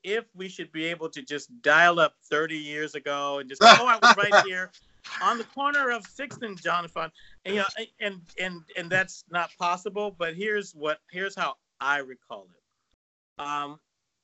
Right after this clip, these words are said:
Speaker 1: we did the kind of club dates that we just described until, uh, our then manager got us a tour with K C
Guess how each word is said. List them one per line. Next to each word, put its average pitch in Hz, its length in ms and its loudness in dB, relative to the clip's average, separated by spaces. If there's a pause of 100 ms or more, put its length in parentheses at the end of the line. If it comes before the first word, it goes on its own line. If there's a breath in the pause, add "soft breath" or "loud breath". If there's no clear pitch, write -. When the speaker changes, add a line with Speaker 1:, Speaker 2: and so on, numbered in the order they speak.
(300)
Speaker 1:
we 240 200 -4
did 208 260 -2
the 180 100 -8
kind 180 600 -2
of 139 420 -4 (320)
club 185 540 -4
dates 120 520 -8
that 131 220 -8
we 135 160 -12
just 151 320 0
described 113 640 -8 (500)
until, 135 840 0 (520)
uh, 127 240 0 (100)
our 147 200 0
then 151 380 -10
manager 127 680 -8 (580)
got 151 320 2
us 135 400 -2 (140)
a 123 180 -6
tour 160 320 -2
with 123 240 -14
K 170 260 -4
C 139 480 -10